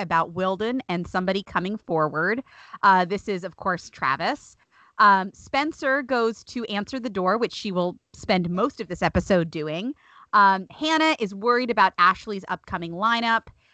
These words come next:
but everybody is trying to assure her that Travis is a good guy and he's cute and he's going to be helpful.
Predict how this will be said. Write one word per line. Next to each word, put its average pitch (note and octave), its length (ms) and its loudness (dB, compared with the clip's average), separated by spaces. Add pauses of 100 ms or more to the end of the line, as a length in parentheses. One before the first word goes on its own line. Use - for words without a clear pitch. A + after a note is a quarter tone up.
(140)
but B3+ 180 -6
everybody C#4+ 640 2
is G#3 240 -6
trying A#3 320 -2
to A#3 140 -8
assure G3 340 -6
her F#3+ 240 -6
that E3+ 180 -8
Travis F#3 560 2
is E3 140 -10
a E3 60 -8
good B3 340 -6
guy G#3+ 440 6
and E3+ 80 -10
he's E3+ 320 -18
cute D4+ 380 -8
and F3+ 100 -12
he's F#3 200 -10
going C#4 240 4
to C#4+ 60 -2
be C4+ 100 -4
helpful. A3 560 0